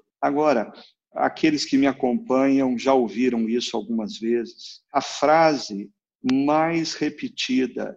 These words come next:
em toda a Bíblia é a palavra "não temas".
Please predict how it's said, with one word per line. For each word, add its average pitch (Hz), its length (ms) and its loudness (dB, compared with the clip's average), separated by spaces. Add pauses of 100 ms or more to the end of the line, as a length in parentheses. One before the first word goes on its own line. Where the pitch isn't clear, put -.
(140)
em 127 200 -4 (200)
toda 156 580 -2
a 156 60 -16 (220)
Bíblia 123 580 -4 (520)
é 117 60 0
a 113 60 2
palavra 110 760 -2 (600)
"não 127 720 -2 (640)
temas". 104 880 -2